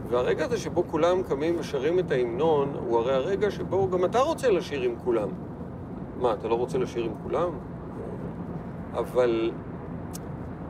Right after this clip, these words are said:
זה הרגע שבו אתה צריך להגיד לעצמך שיש אנשים יחד איתך שהם אזרחים לא פחות ממך, שהם לא יכולים לשיר את השיר הזה.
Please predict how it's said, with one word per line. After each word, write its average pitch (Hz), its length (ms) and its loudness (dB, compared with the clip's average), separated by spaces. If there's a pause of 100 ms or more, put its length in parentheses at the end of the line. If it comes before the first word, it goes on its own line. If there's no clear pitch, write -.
(260)
זה 196 320 2
הרגע 226 320 2
שבו 185 300 2
אתה 190 160 0
צריך 175 240 -2
להגיד 180 280 2
לעצמך 165 500 2 (240)
שיש - 580 0
אנשים 143 540 0
יחד - 320 2
איתך 135 280 -2
שהם 117 200 0
אזרחים 123 480 4
לא 190 140 6
פחות - 320 0
ממך, 180 300 2 (680)
שהם 190 160 4
לא 214 80 6
יכולים 262 220 2
לשיר 277 240 0
את - 80 0
השיר 370 300 2
הזה. - 160 0